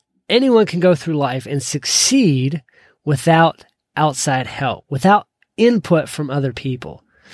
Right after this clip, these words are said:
If you want to be the best that you can be, you're gonna have to ask for help. Whether that is friends that are going along the same path you're going, whether that is mentors, coaches, books,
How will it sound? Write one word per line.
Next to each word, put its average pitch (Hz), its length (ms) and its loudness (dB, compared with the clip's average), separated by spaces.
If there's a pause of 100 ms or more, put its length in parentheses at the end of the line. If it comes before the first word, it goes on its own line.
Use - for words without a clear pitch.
(260)
If 156 140 -2
you 196 80 6
want 311 140 2
to 262 60 -2
be 240 220 0
the 185 140 4
best - 640 -2 (160)
that 143 140 -4
you 160 120 0
can 151 200 -6
be, 113 340 -10 (380)
you're - 120 -4
gonna 208 140 4
have 202 120 4
to - 100 0
ask 277 260 0
for - 80 -12
help. - 340 -12 (580)
Whether 180 240 4
that 190 260 4
is 165 480 2 (140)
friends 180 760 0
that 156 200 4
are 143 440 2 (380)
going 160 240 2
along 156 180 2
the 151 80 -2
same 156 260 -2
path 151 300 -2
you're 151 80 0
going, 160 400 0 (480)
whether 160 360 4
that 139 200 2
is 127 240 -2
mentors, 139 800 -4 (560)
coaches, 233 720 0 (260)
books, 160 680 0